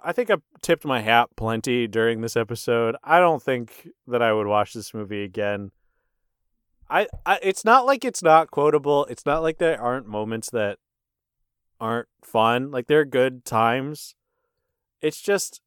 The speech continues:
this movie skews a little bit too young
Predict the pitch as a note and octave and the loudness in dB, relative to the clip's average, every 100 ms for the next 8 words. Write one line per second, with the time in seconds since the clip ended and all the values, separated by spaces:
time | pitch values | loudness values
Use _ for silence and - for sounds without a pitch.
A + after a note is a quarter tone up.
0 | _ _ _ _ _ _ _ E3 - F3+ | _ _ _ _ _ _ _ -6 -4 -6
1 | G3 G#3+ F#3+ - - D3 D3+ D3+ D3+ A#2+ | -4 -6 -6 -8 -6 -4 -2 -2 0 0
2 | A2 G#2 G#2+ A#2+ G2 G#2+ A2 - _ - | 0 -2 -2 -2 -2 0 0 -2 _ -6
3 | A2+ A2 G#2+ G2 G2 G#2 A2+ C3+ | -4 -2 -4 -4 -2 -2 -6 -10